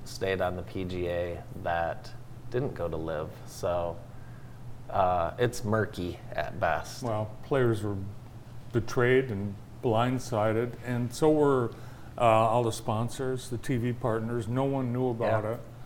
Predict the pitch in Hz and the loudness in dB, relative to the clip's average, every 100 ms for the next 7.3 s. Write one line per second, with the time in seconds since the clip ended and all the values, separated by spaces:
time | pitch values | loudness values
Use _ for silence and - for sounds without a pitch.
0 | - - - - - 110 113 - 110 104 | -12 -12 -12 -12 -2 0 0 0 0 2
1 | 104 107 110 117 104 101 104 113 113 117 | 2 2 0 0 -2 -2 0 2 6 6
2 | 110 120 120 104 - 104 101 107 101 95 | 6 6 6 4 0 0 2 4 4 6
3 | 104 151 113 104 120 120 - - - - | 10 10 10 8 6 2 -10 -12 -14 -14
4 | - - 113 110 101 101 104 107 - - | -14 -6 -2 0 0 -2 -4 -6 -8 -2
5 | 131 123 - - - - 120 107 101 101 | -2 -2 -8 -8 -8 -2 0 2 0 0
6 | 98 101 101 117 120 - - - - 143 | 0 -2 -2 -2 -6 -12 -14 -10 -6 0
7 | 131 123 - | 0 -2 -8